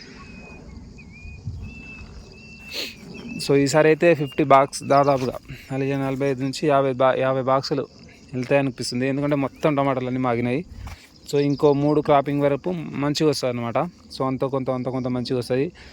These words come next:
దాని తర్వాత ఒకటేసారి డౌన్ అయిపోతాయి. So, మొత్తం వెతికినా ఒక రెండు నుంచి మూడు బాక్సులు అట్లా కూడా వెళ్ళే అవకాశాలు ఉంటాయి.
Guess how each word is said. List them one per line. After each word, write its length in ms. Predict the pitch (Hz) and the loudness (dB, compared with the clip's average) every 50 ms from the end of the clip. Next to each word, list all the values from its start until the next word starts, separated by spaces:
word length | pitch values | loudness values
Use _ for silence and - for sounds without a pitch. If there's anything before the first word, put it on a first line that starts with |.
| - - - - - - | -20 -20 -20 -18 -6 0
దాని 160 | 135 135 135 120 | 2 2 4 4
తర్వాత 280 | 147 139 139 139 139 | 6 6 6 6 6
ఒకటేసారి 760 | 147 139 131 127 - 131 135 131 120 131 131 135 151 180 156 - - - - - - - - 117 | 6 4 4 2 2 2 2 2 2 2 2 2 2 0 -4 -6 -14 -18 -14 -12 -12 -10 -4 2
డౌన్ 220 | 123 131 135 135 | 4 4 4 4
అయిపోతాయి. 480 | 135 131 - 131 120 113 120 127 139 - - - - - - - - - - - - - - - - - | 2 0 0 -2 0 2 2 0 0 -2 -8 -18 -16 -16 -16 -14 -16 -16 -16 -18 -20 -20 -14 -10 -8 -2
So, 120 | 127 123 120 | 0 0 0
మొత్తం 540 | 123 120 - - 127 131 131 131 127 127 | 0 -4 -4 -4 -2 -2 0 2 2 2
వెతికినా 400 | 123 123 120 - - 131 143 151 | 2 0 -2 -4 -6 -4 -2 -2
ఒక 160 | 139 127 - 131 | -2 0 2 2
రెండు 280 | 127 127 127 123 120 | 2 4 2 2 0
నుంచి 200 | 123 120 - 139 | 0 -2 -2 -2
మూడు 180 | 139 131 123 123 | -2 0 0 2
బాక్సులు 420 | 120 120 120 113 - - 127 123 | 2 2 0 0 -2 -2 0 0
అట్లా 280 | 123 120 117 - 123 120 | 2 2 0 0 0 0
కూడా 140 | 120 123 127 | 2 2 2
వెళ్ళే 360 | 120 117 120 120 117 117 120 | 2 2 2 2 0 -2 -2
అవకాశాలు 460 | 117 117 - - 120 - - 123 120 | -4 -6 -6 -6 -6 -6 -4 -4 -4
ఉంటాయి. 300 | 120 113 117 123 139 | -4 -2 -2 -2 -4